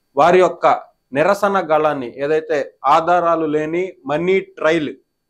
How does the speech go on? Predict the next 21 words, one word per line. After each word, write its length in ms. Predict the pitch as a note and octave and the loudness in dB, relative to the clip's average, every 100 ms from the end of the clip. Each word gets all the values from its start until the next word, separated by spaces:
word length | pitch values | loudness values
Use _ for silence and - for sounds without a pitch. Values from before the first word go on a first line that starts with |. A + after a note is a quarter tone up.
| _ F#3 | _ -4
చూపించని 680 | G#3+ G#3+ G3 - F3+ B2+ - _ _ _ _ _ _ _ | -2 0 -4 -4 -8 -8 -14 _ _ _ _ _ _ _
సిఐడి 400 | E3 F3 F3 E3+ | -4 0 0 2
వాళ్ళు 260 | D#3 D3+ | 2 0
చేసినటువంటి 500 | D3+ D3 C#3+ C#3+ C#3 D3 | -6 -6 -8 -8 -6 -2
అక్రమ 400 | D3 - F#3+ F3+ | -2 0 0 2
అరెస్ట్కి 680 | E3 - F3 F3 D#3 C#3+ D3 - _ _ _ _ | 0 -2 -4 -2 0 0 -2 -8 _ _ _ _
చంద్రబాబు 560 | E3 F3+ G#3+ G#3+ G#3 G3+ | 2 4 4 6 4 4
నాయుడు 260 | F#3+ F#3 | 2 2
గారికి 240 | F3 E3+ D#3 | 2 0 0
మద్దతుగా 480 | D3 C#3+ D#3+ E3 D#3+ | -2 -2 -6 -2 -2
రోడ్ల 340 | C#3+ D3+ E3 | -2 -4 -6
మీదకి 300 | D#3+ C#3+ C3+ | -8 -10 -12
వస్తే, 500 | B2 _ C#3+ G#3+ - C3+ | -14 _ -4 -4 -6 -2
గ్రామ 300 | D#3+ F#3 A3 | 2 4 2
స్థాయిలో 640 | A3 G#3+ G3 G3+ E3 - - _ _ | 0 2 2 4 0 -2 -12 _ _
నారా 280 | C#3+ F3+ G3+ | 2 4 4
బ్రాహ్మణి 460 | F3+ E3+ F3 G3 F#3+ | 4 2 2 2 0
గారు, 220 | F3 F#3 | 0 0
నారా 300 | F3+ D#3+ F3 | -2 0 0
భువనేశ్వర్ 560 | D#3+ D#3 F3 F3 F3 E3 | -2 -4 -4 -6 -6 0
గారు 320 | D#3 C#3 | 0 0